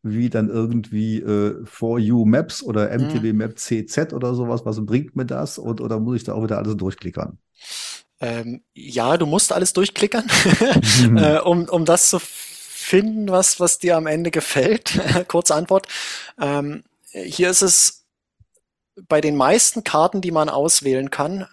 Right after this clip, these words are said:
Speaker 2: mal abgesehen von den, äh, Satellitenbildern natürlich,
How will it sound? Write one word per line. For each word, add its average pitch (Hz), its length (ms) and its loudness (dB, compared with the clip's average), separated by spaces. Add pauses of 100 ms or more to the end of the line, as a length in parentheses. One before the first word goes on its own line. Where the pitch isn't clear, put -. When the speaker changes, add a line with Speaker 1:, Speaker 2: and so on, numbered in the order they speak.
Speaker 2:
mal 143 220 -4
abgesehen 156 580 -2
von 139 320 -6
den, 120 480 -10
äh, - 240 -16
Satellitenbildern 147 800 -2
natürlich, 147 640 -6